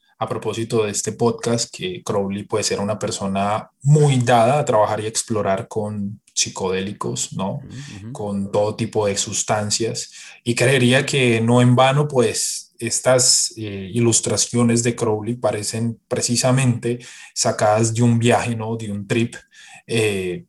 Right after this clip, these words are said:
Speaker 1: por la cantidad de colores, formas, figuras, una geometría,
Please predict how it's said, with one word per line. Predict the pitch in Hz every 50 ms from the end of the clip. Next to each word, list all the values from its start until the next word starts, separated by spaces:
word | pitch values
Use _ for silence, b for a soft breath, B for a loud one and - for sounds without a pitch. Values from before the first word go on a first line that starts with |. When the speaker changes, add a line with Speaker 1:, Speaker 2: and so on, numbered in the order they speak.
| _ _
Speaker 1:
por | - 120 110 - 104 107
la | 107 104 104 104
cantidad | - - - 110 - 110 107 101
de | 101 98
colores, | - - 117 113 113 110 110 110 107 107 104 104 104 101 - -
formas, | - - - 113 110 110 104 104 104 101 101 104 104 104 - -
figuras, | - 98 95 107 117 120 120 113 104 98 101 101 101 - - 104
una | 104 104 104 98
geometría, | - - 120 110 101 101 98 - - 110 107 104 107 110 110 110 107 107 107 104